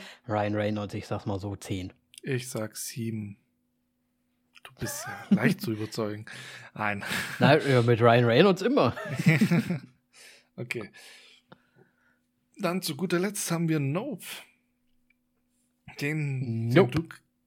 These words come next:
Speaker 2: groß angekündigt hast mit, äh, Jordan Peele. Hat er auch wieder selber geschrieben.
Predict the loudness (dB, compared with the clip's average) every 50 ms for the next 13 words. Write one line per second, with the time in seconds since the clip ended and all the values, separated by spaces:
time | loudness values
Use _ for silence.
0 | _ _ -12 -2 2 2 2 2 0 -4 -4 -4 -2 -2 -4 -6 -6 -4 -4 -4
1 | -4 -4 -6 -6 -6 -6 -6 -8 -8 -8 -6 -6 -8 -6 -6 -4 -4 -2 -2 -4
2 | -4 -6 -4 -2 -2 -2 -2 -4 -8 -14 -20 -20 -20 -20 _ _ -20 -20 _ _
3 | _ _ _ -8 -6 -4 -4 -6 -6 -6 -8 -6 -6 -6 -4 -4 -4 -4 -6 -6
4 | -8 -6 -4 -2 -2 0 -2 -2 -4 -6